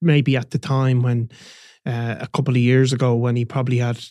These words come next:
hope of, of, of emerging as a, as a boxing,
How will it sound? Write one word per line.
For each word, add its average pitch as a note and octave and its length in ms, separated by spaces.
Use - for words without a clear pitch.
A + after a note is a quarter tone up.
hope C3+ 420
of, A#2+ 340
of, - 400
of B2+ 440
emerging B2+ 680
as A#2 220
a, A2 340
as B2 140
a B2 60
boxing, B2+ 640